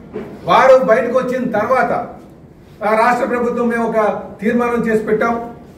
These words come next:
ఆ అసెంబ్లీలో తీర్మానం చేయడం అని చెప్పడం జరిగింది. మళ్ళీ ఇంతవరకు కూడా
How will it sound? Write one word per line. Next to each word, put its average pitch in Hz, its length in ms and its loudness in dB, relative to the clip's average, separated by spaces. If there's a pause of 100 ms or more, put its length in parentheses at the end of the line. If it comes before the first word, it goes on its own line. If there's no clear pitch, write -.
(300)
ఆ 190 140 4
అసెంబ్లీలో 208 680 2
తీర్మానం 233 540 -2
చేయడం 233 360 4 (680)
అని 214 200 0
చెప్పడం 226 200 -2
జరిగింది. 247 380 2
మళ్ళీ 254 240 2
ఇంతవరకు 262 440 2
కూడా 262 460 0